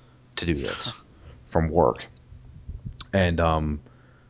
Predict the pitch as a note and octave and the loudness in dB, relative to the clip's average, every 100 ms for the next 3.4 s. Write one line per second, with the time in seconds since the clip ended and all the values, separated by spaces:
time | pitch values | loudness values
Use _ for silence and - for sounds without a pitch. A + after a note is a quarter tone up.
0 | - - - - F#2+ - G#2 G2 G#2 G2+ | -20 -20 -14 0 0 2 2 2 2 0
1 | - - E2+ G2+ A#2 F2 D#2 - - A#2 | -2 -4 -4 0 2 2 -2 -6 -4 0
2 | F2 F2+ A#2 F#2+ - C2+ D#2+ F2 C#3 A#2 | 0 0 0 -4 -4 -4 0 2 2 2
3 | C2+ - C#2 D#2 | -2 -6 -4 -6